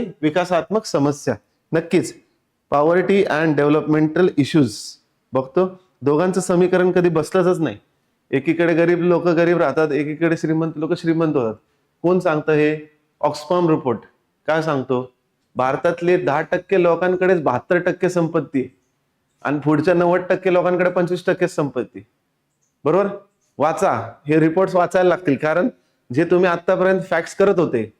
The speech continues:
एमपीएससी ला, ते आता तुम्हाला उत्तरात कन्व्हर्ट करायचे आहेत. लक्षात ठेवा, तुमचं इंट्रोडक्शन,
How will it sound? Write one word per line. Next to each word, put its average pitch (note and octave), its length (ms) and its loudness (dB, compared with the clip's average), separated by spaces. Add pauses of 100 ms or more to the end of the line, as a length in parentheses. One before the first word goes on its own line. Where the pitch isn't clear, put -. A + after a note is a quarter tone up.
(220)
एमपीएससी C3+ 500 0
ला, G2 120 -8 (440)
ते E3+ 60 4
आता E3+ 280 2
तुम्हाला F#3 280 2
उत्तरात G#3+ 440 2
कन्व्हर्ट F#3+ 300 2
करायचे C3 360 -2
आहेत. G#2 100 -10
लक्षात C3+ 280 -4
ठेवा, G#2+ 220 -8 (420)
तुमचं D3 220 2
इंट्रोडक्शन, D#3 760 0